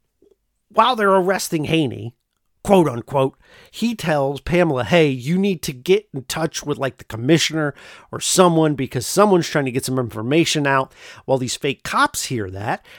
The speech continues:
and they say, "Well, now Pamela's coming with us," under the pretenses that they're just gonna have her answer some questions as cops.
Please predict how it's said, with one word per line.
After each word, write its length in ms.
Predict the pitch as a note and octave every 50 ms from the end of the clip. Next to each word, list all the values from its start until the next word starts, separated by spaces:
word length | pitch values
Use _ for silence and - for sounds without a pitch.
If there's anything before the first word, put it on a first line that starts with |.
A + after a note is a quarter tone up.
| _
and 100 | - B2+
they 60 | C3+ C#3
say, 160 | - - D3
"Well, 160 | C3+ B2+ C#3
now 280 | C#3+ E3+ A3 A#3 A#3+ A#3+
Pamela's 600 | - - C#4 E4+ F4 D4 A3 C#3 A#2+ A2 - -
coming 340 | - - F3+ C#3+ B2+ A#2
with 160 | G#2+ A2 A2+ G#2
us," 280 | A#2 C#3+ E3 - - - _ - - _ _ _ -
under 200 | - E3 E3+ E3+
the 120 | D#3 D#3+ C#3
pretenses 720 | - - G3+ A3 G#3 - - E3+ D#3+ B2+ - C3+ B2+ A#2
that 260 | C3 C3+ A#2+ A2+ _ _ _ _ _ _ -
they're 180 | C3 D#3+ D#3
just 160 | C3+ C#3 B2+ -
gonna 180 | D3+ - C3+
have 220 | A#2+ B2+ B2 A#2 F#2
her 260 | B2 A#2+ A2+ G#2+ -
answer 280 | - C#3+ C3 - -
some 160 | A2+ - A2 F#2+
questions 640 | - - C#3 B2 - - - A#2 A2 A2+ G#2+ B2
as 280 | - - A2 G2+ - -
cops. 540 | - - D#3+ C#3+ - - - - - -